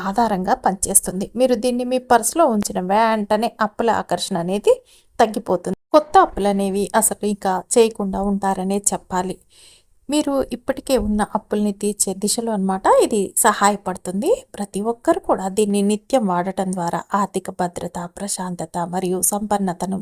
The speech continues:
పొందవచ్చు. మనం కూడా దీన్ని ఉపయోగించే విధానం అయితే చాలా సులభంగా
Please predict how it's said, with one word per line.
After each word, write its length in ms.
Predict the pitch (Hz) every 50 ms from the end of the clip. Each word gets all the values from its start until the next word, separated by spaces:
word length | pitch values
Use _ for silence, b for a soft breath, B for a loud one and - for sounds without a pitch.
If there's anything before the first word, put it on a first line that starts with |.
| -
పొందవచ్చు. 560 | 202 202 190 190 185 196 180 175 - - - - - B B B B B B B B B B B -
మనం 200 | 320 330 349 339 349 359 370
కూడా 200 | 359 320 233 226 233 226 -
దీన్ని 220 | 240 233 226 233 226 214
ఉపయోగించే 480 | 214 220 233 247 254 247 233 202 220 196 180
విధానం 360 | 202 202 214 214 214 214 196 196 190
అయితే 180 | 180 180 - - - -
చాలా 220 | 175 185 190 190 190
సులభంగా 420 | - 202 202 202 220 214 214 214